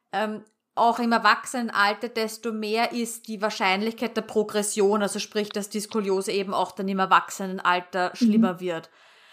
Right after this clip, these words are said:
Speaker 1: Aber
Speaker 2: Mhm.
Speaker 1: Wahnsinn, dass es bei dir wirklich ein paar Jahre komplett stillgestanden ist. Da ist man
Speaker 2: Mhm.
Speaker 1: ja dann eigentlich auf der sicheren Seite.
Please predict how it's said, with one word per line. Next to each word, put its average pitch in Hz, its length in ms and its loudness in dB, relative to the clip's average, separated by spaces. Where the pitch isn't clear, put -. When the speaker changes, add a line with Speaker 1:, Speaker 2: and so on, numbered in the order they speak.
Speaker 1:
Aber 185 480 2
Speaker 2:
Mhm. 175 100 -14
Speaker 1:
Wahnsinn, 277 540 0
dass 214 140 -6
es 208 140 -8
bei 214 100 -2
dir 208 300 -8
wirklich 285 320 -8
ein 214 120 -8
paar 233 380 2
Jahre 285 300 4
komplett 214 520 -2
stillgestanden 233 880 -2
ist. 330 220 -6
Da 247 60 6
ist 240 160 8
man 233 100 2
Speaker 2:
Mhm. 233 60 0
Speaker 1:
ja 226 40 2
dann 226 140 -4
eigentlich 220 240 0
auf 214 100 0
der 220 100 -4
sicheren 220 440 -4
Seite. 202 420 0